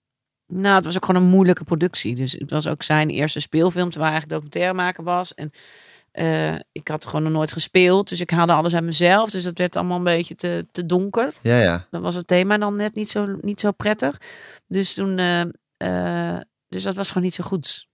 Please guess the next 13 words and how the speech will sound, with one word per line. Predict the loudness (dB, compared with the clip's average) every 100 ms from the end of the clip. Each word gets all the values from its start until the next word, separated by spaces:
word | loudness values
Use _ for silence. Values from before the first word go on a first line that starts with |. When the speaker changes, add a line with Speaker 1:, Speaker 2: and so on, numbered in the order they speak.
| _ _
Speaker 1:
Ik, | -14 -10 -4
daar | -2
werd | 0 -2
ik | -6
gewoon, | -4 -2 -2
eh, | -2 -2 -2 -6 -10 _ _ _
Speaker 2:
Daar | -2
werd | 0
je | 0
naar | 2 4 2
van? | -2 -6 0
Speaker 1:
Ja. | 0 0 -2
Speaker 2:
Ja. | 0 2